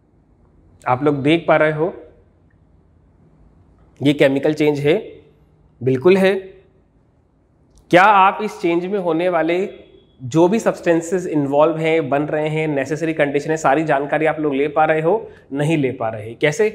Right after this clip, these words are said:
क्या मैं इस रिप्रेजेंटेशन को ऐसे भी लिख सकता हूँ कि नाइट्रोजन रि-, नाइट्रोजन रिएक्ट विद हाइड्रोजन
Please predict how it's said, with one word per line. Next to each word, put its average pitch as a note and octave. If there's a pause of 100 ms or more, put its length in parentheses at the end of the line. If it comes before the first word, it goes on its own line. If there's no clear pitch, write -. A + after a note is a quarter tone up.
(500)
क्या G3+
मैं A3
इस G#3+
रिप्रेजेंटेशन F3
को F#3+
ऐसे C#3
भी D#3+
लिख F#3+
सकता -
हूँ E3 (180)
कि D3+
नाइट्रोजन F3+ (600)
रि-, C3+
नाइट्रोजन F3 (380)
रिएक्ट C#3
विद E3+ (340)
हाइड्रोजन E3